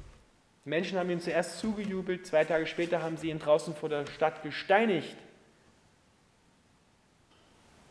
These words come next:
Gott hat ihm geholfen, er ist aufgestanden, ist wieder in die Stadt gegangen, hat nochmal gepredigt. Und es sind Menschen zum Glauben gekommen.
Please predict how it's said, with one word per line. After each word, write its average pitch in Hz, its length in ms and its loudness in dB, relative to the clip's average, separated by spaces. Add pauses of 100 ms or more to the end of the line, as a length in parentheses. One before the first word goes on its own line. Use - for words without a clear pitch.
(420)
Gott 165 120 10
hat 180 120 10
ihm 185 180 8
geholfen, 170 420 8
er 170 100 6
ist 160 100 0
aufgestanden, 180 580 6
ist 156 100 0
wieder 208 200 8
in 185 60 4
die 175 60 2
Stadt 170 280 4
gegangen, 156 320 -2
hat 143 100 -2
nochmal 151 300 -4
gepredigt. 120 520 -8 (960)
Und 156 80 0
es 143 80 0
sind 143 140 0
Menschen 151 320 0
zum 143 140 -6
Glauben 135 340 -2
gekommen. 113 340 -10